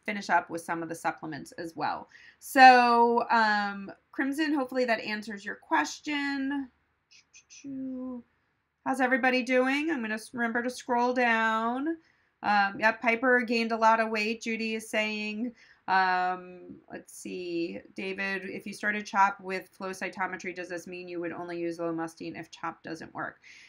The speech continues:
So, um, David, I'll say that without mumbling. <laughs> If I started chop chemotherapy based on flow s-, cytometry,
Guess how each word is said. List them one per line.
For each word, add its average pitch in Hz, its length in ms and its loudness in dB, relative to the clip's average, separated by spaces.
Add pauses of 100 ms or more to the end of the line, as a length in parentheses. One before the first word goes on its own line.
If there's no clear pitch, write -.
(120)
So, 254 580 10
um, 214 320 8
David, 269 600 0 (440)
I'll 202 140 -12
say 185 220 -8
that 185 180 -2
without 185 260 -2
mumbling. 180 580 -2
<laughs> 294 440 2 (340)
If 262 240 2
I 247 140 8
started 349 320 4
chop 294 260 6
chemotherapy 226 760 2
based 196 300 -6
on 226 160 -2
flow 202 280 -8
s-, - 180 -12 (420)
cytometry, 180 1040 -2